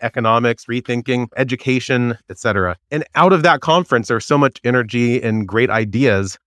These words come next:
that John Cobb and I were like, "Well, we really, if we wanna see this develop into sort of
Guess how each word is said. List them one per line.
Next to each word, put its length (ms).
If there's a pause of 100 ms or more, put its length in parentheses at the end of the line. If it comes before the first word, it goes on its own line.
that 140
John 240
Cobb 320
and 80
I 100
were 140
like, 240
"Well, 100
we 160
really, 300
if 80
we 80
wanna 260
see 240
this 240
develop 480
into 300
sort 240
of 200